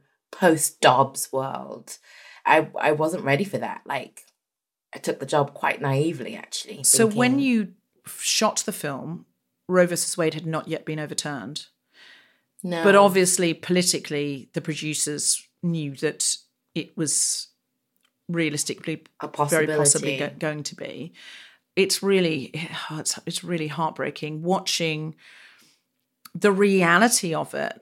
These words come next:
Speaker 2: Like, I remember watching Dirty
Speaker 1: Mm.
Speaker 2: Dancing when I was young, going, "Oh, so you couldn't go and get a termination." You know, it was,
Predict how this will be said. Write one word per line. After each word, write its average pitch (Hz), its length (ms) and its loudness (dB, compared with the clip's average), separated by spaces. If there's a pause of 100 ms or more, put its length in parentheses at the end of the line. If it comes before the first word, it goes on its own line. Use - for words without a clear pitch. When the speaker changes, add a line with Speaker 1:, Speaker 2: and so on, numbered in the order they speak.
Speaker 2:
Like, 196 200 4
I 226 120 10
remember 196 340 4
watching 175 280 0
Dirty 165 240 0
Speaker 1:
Mm. 170 40 -10
Speaker 2:
Dancing 165 720 0 (160)
when 151 180 -4
I 143 140 -4
was 147 180 -6
young, 151 520 -2 (460)
going, 165 360 0 (100)
"Oh, 185 400 0
so 185 220 4
you 180 300 2
couldn't 214 520 -4 (100)
go 170 460 4
and 170 120 -2
get 156 140 0
a 147 40 -8
termination." 165 960 -2
You 165 240 -2
know, 170 260 0
it - 200 -4 (100)
was, 170 480 4